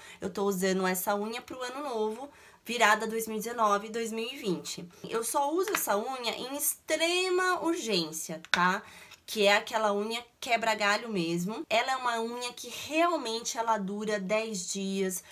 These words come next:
Você vai lavar a louça, você vai lavar o seu cabelo, você vai trabalhar. Ela não vai sair. Só que, lembrando, o truque é você usar esse paninho. Por quê? O que que acontece?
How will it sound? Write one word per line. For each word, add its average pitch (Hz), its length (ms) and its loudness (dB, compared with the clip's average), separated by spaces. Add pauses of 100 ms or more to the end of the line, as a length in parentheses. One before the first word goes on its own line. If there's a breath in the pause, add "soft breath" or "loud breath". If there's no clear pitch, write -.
(160 loud breath)
Você 196 200 -6
vai 190 140 0
lavar 190 360 0
a 190 60 0
louça, 185 600 0
você 185 240 -6
vai 190 120 -2
lavar 185 240 -2
o 185 40 -4
seu 185 160 -6
cabelo, 180 640 0
você 180 260 -4
vai 180 140 -4
trabalhar. 180 800 2 (220 loud breath)
Ela 180 340 0
não 185 320 -2
vai 220 160 0
sair. 247 540 -4
Só - 560 0
que, 160 240 -2
lembrando, 175 760 -2 (200 loud breath)
o 190 180 0
truque 196 640 -4
é 180 200 0
você 196 340 -4
usar 180 560 0 (240 loud breath)
esse 180 300 0
paninho. 185 640 -2 (300 loud breath)
Por 349 200 2
quê? 190 420 0
O - 40 -20
que 294 100 -8
que 339 80 -4
acontece? 320 720 0